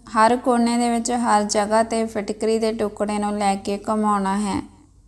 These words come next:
ਜਿੰਨੇ ਵੀ ਬਾਲਕੋਨੀ ਹੈ, ਉਹਨਾਂ ਦੇ ਵਿੱਚ ਵੀ ਤੁਸੀਂ ਆਪਣੇ ਘਰ ਵਿੱਚ ਫਿਟਕਰੀ ਦੇ ਟੁਕੜੇ ਨੂੰ ਲੈ ਕੇ ਜਾਣਾ ਹੈ।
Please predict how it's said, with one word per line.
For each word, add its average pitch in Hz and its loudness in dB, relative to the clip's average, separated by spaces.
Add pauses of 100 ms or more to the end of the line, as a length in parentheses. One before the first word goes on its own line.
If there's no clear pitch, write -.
(200)
ਜਿੰਨੇ 226 0
ਵੀ 247 0
ਬਾਲਕੋਨੀ 208 2
ਹੈ, 214 -2
ਉਹਨਾਂ 214 0
ਦੇ 233 0
ਵਿੱਚ 220 -2
ਵੀ 208 0
ਤੁਸੀਂ 214 -2
ਆਪਣੇ 202 -4
ਘਰ 202 0
ਵਿੱਚ 196 -4
ਫਿਟਕਰੀ 208 -4
ਦੇ 208 -2
ਟੁਕੜੇ 208 -2
ਨੂੰ 220 -2
ਲੈ 220 0
ਕੇ 202 -4
ਜਾਣਾ 196 -2
ਹੈ। 196 -4